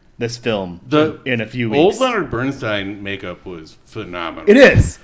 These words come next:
Speaker 2: Phenomenal.
Speaker 1: But it's, but I, I, I, I stress this.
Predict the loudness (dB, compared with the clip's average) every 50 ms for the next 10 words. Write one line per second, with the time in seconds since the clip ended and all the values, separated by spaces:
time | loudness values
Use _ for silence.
0 | -20 -20 _ -12 -10 -8 -8 -6 -6 -4 -4 -2 0 2 4 6 6 6 8 8
1 | 8 8 6 4 2 -10 -16 -16 -6 0 0 2 4 4 2 2 2 0 0 0
2 | 0 -2 -4 -4 -2 -2 -2 -2 -4 -2 -2 0 0 -2 -2 -4 -8 -8 -2 0
3 | 0 0 -2 -4 -10 -12 -12 -12 -12 -16 -20 -20